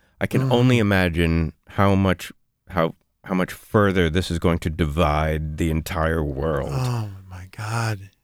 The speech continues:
Speaker 1: Uh, I mean, there's gonna be people who will be on board and people who will not.
Speaker 2: Yeah.
Speaker 1: You think about how divisive U S politics have been,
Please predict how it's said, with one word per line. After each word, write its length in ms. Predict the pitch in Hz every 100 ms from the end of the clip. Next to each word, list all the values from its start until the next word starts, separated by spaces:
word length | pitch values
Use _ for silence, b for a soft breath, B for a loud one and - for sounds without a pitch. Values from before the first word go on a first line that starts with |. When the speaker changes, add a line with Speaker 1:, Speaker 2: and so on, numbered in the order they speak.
| _
Speaker 1:
Uh, 140 | - -
I 60 | -
mean, 160 | 82 71
there's 180 | 69 -
gonna 160 | 82
be 120 | 73
people 280 | 76 90 90
who 60 | 82
will 60 | 76
be 320 | 78 73 71 -
on 200 | 82 76
board 340 | 90 98 117
and 200 | - 67
people 240 | - 76 71
who 280 | 73 71 - _
will 320 | - - 80 92
not. 320 | 87 - - _ _ _ _
Speaker 2:
Yeah. 340 | 123 123 175 135 -
Speaker 1:
You 120 | 92
think 200 | - 113
about 260 | 98 98 -
how 100 | 110
divisive 480 | 101 98 98 101 85
U 140 | 101
S 100 | 95
politics 500 | - 113 113 131 143 -
have 140 | 123
been, 320 | 127 131 131